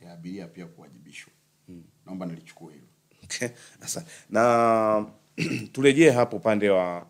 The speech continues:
Speaker 2: hizi ordinary bus.
Speaker 1: Ndio.
Speaker 2: Sifa, sifa ya ziada kwenye ordinary bus ni ipi zaidi ya kuwa na siti kati ya nne na tano?
Speaker 1: Aha, okay.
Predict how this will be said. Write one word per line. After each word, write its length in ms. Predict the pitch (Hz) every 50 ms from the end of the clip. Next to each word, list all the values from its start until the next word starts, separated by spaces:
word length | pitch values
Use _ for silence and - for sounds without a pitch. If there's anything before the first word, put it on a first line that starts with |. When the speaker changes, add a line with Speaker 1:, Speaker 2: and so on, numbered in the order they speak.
| _ _ - _ - 90 80 78 71 65 - _ _ _ _ _ _ _
Speaker 2:
hizi 340 | - 123 113 104 - - -
ordinary 340 | 98 104 101 - - - - - 90 85
bus. 260 | 85 - - - -
Speaker 1:
Ndio. 220 | 104 90 87 82 80 80 _ _ _ _ _ _ _ _ _ _ _ _ _ _ _ _ _ _ _ _ _ _ _ _ _ _ _ _
Speaker 2:
Sifa, 640 | - - - - 143 131 - - 117 110 95 - - 92 - - - - -
sifa 640 | - - - 123 113 - - 117 110 107 101 92 -
ya 180 | 98 107 110
ziada 500 | 104 104 - 110 117 117 113 104 98 87
kwenye 360 | 82 - - - 90 95 95 101
ordinary 300 | 107 107 - 98 95 87
bus 300 | 87 98 98 95 - -
ni 220 | 92 90 92 90
ipi 260 | 90 82 - - - -
zaidi 320 | - - 90 98 101 98 95
ya 100 | 95 90
kuwa 240 | - - 98 95 92
na 280 | 87 85 82 82 80 - _ _ _ _ _ _ _ _
siti 320 | - - 110 107 - -
kati 280 | - 101 98 - - 101
ya 140 | 92 92
nne 340 | 98 110 113 113 110 110 107 104 -
na 80 | -
tano? 260 | - - - 85 - - _ _ _ _ _ _ _ _ _ _ _ _ _ _ _ _ _ _ _ _
Speaker 1:
Aha, 400 | - 92 82 90 98 90 85 87
okay. 380 | 90 87 - - 90 92 110 151